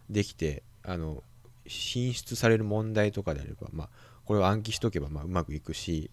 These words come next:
で、まあ、その問題自体が、その、まあ、ちょっとトリッキーというか、その、あの、し-、実直にその、まあ、素直に実装すると、まあ、計算量的に問題がある、あるから、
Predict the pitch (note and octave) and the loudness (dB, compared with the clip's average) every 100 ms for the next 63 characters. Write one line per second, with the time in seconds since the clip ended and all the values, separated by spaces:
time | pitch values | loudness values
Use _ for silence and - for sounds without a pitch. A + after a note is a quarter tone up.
0 | - A2 G2+ - - - - - C3+ D3+ | -4 0 0 0 -10 -20 -10 -4 0 2
1 | D#3+ D#3 C#3+ D3 G2+ D#2+ D#2 - E2 E2 | 6 4 4 4 4 4 -2 -2 -2 -2
2 | - - - A2+ - D#3+ - A#2 A2+ - | -4 -14 -6 0 4 4 4 2 2 -4
3 | D#2 D2+ - D#2 D2+ D2 - E2 D#2 - | -6 -6 -4 -4 -2 -6 -4 -4 -4 -10
4 | - - - - - A2 G#2 G2 F#2+ G2 | -20 -20 -20 -18 -8 -4 -2 -2 -2 -4
5 | A2+ - - - - - - C3+ A#2+ - | -8 -12 -20 -20 -18 -16 -16 -16 -12 -6
6 | A#2+ - E3+ D3+ E3 D3+ D3 C#3 B2+ A2+ | -6 -2 0 4 4 2 2 0 -2 -4
7 | G2+ D#3+ B2 E2 D#2 F#2 - G2+ F#2+ - | 0 4 6 4 0 -4 -2 0 0 0
8 | F#2+ F#2+ - E3 G#2 F#2 F#2+ - - - | -2 0 4 6 6 4 2 0 -8 -20
9 | - - A2 A#2 G2+ F#2 G#2+ G2 F2+ G2 | -6 -2 2 2 2 0 -2 -2 -2 -2
10 | F#2+ F#2+ F#2+ F2+ - - F#2+ E2+ D#2+ A2 | 0 2 2 0 -2 -2 -2 0 4 6
11 | F#2 | 4